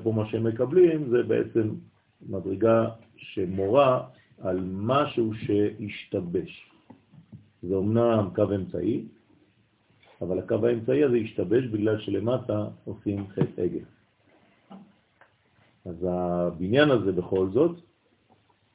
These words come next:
כן, זה תרועה שבתפארת, כלומר, הארת יסוד באימה המתגלה בחזה דזה. ואימה נקראת אנוכי, ובה סוד השמיעה, בסלקה בעינויה,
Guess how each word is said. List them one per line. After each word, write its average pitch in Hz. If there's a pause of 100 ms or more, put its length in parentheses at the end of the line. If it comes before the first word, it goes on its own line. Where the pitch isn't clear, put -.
כן, 143
זה 113
תרועה 123
שבתפארת, 110 (240)
כלומר, 104
הארת 104
יסוד 110
באימה 110
המתגלה 110
בחזה 98
דזה. 82 (760)
ואימה 135
נקראת 127
אנוכי, 104 (1000)
ובה 147 (120)
סוד 123
השמיעה, 85
בסלקה 127
בעינויה, 107